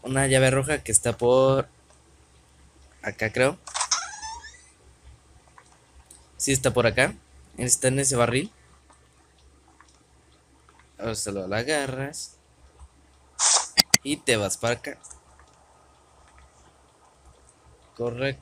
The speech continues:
corre, corre, corre. Y lo usas aquí.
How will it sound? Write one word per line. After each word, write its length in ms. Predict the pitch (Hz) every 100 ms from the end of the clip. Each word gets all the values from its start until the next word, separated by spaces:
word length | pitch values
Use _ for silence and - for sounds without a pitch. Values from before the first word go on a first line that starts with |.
| -
corre, 360 | 110 117 143 - -
corre, 400 | - 104 101 123 - _ -
corre. 440 | 107 120 135 - - _ _ _ _ _ _ -
Y 140 | 131
lo 120 | 135 120
usas 260 | 110 104
aquí. 320 | 123 - 160